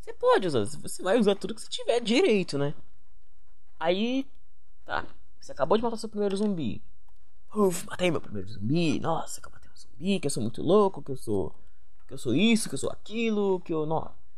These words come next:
Você, você e o quê? Você ia ficar se vangalorizando até não dá mais, mano.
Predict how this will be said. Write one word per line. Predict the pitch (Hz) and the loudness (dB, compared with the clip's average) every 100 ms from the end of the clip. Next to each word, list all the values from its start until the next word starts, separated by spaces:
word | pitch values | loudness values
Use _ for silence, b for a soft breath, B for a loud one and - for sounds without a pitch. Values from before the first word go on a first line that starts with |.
| - - | -6 -6
Você, | 247 302 | 0 0
você | 240 180 170 285 | 0 -2 -2 -2
e | 185 | -2
o | |
quê? | - 226 185 | -2 -2 -2
Você | 117 - | -2 -2
ia | 151 | -2
ficar | - | -2
se | 220 - | -4 -6
vangalorizando | 262 240 220 226 226 220 131 123 165 156 | -6 -6 -2 0 2 2 0 0 2 0
até | 107 - - 139 233 | 0 -2 0 2 2
não | 269 | 0
dá | 349 | -2
mais, | 285 117 135 165 | -2 0 0 0
mano. | 127 - | 0 -2